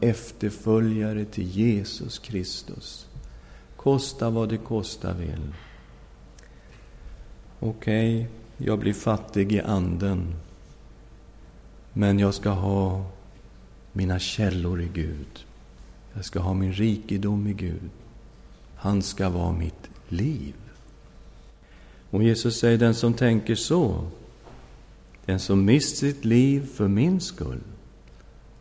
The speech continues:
han ska vinna det." Så vi talar om något som är en grundhållning för en kristen.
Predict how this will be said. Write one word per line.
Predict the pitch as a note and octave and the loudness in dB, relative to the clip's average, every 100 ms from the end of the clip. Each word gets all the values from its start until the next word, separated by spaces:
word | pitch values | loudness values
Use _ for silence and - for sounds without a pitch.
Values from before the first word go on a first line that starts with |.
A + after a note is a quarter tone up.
| - | -16
han | - G2 | -8 -8
ska | - D#2+ | -6 -4
vinna | E2 C#3+ D3+ B2+ | -2 0 -2 -2
det." | G3 - - - - - - - - - - - - | -4 -6 -10 -16 -20 -20 -20 -20 -20 -20 -20 -20 -8
Så | - A#2+ | -2 2
vi | B2+ | 2
talar | B2+ E3+ D3 | 4 4 4
om | D#3+ | 4
något | C#3+ A#2+ | 4 2
som | C#3 B2+ | 2 4
är | |
en | A#2 A2 | 4 4
grundhållning | B2 F3 C3+ F#2+ F2 D#2+ G#2+ D#3 E3+ B2+ G2+ D#2+ F2 - - - - - - - - - | 4 6 4 2 0 -2 0 2 2 0 0 -2 -6 -12 -20 -20 -20 -20 -20 -20 -20 -16
för | - G#2 | -6 -4
en | G2+ | -4
kristen. | - A#2 G#2+ - - G#2 F#2 F#2 | -4 -2 -2 -4 -8 -8 -8 -10